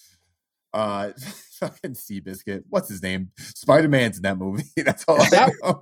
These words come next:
Speaker 2: Seabiscuit was not, yeah, Toby was in that movie.
Speaker 1: It
Speaker 2: Seabiscuit was nominated for a movie of the,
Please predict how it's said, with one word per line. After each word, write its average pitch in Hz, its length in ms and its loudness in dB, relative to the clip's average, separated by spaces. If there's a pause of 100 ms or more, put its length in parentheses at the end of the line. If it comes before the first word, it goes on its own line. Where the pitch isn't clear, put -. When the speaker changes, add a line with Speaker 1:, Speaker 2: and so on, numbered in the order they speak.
Speaker 2:
Seabiscuit 285 680 2
was 220 220 2
not, 156 220 4
yeah, 147 160 4
Toby 180 320 6
was 151 260 6
in 139 80 -6
that 120 140 -2
movie. 113 200 -2 (120)
Speaker 1:
It 131 120 -10
Speaker 2:
Seabiscuit 254 540 0
was 214 160 2
nominated 165 680 2
for 147 180 2
a 135 60 2
movie 131 340 2
of 123 60 2
the, 120 100 -4